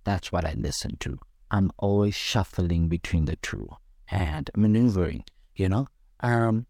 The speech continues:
so yeah, I would definitely love to get my own vinyls. You know, the first vinyl obviously has to be the Pink Print. I mean,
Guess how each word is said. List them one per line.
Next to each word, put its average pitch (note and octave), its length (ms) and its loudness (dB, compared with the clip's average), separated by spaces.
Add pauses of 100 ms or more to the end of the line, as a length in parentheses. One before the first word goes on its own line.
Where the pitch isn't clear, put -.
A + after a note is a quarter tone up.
so - 320 2
yeah, B2+ 300 2 (100)
I A#2 100 0
would A#2 180 0
definitely A#2 480 0
love G2 260 -2
to F#2+ 140 -4 (180)
get F#2 280 -2 (340)
my G2+ 240 -4
own G2 260 4
vinyls. F2 580 -2 (260)
You G2+ 80 2
know, G2 160 2
the F#2+ 140 -2
first - 360 0
vinyl F2 360 0
obviously E2+ 420 -2
has E2 200 -4
to - 100 -4
be D2 100 -2
the - 140 -4
Pink - 280 -8
Print. - 360 -10 (380)
I F#2 100 2
mean, D#2+ 340 0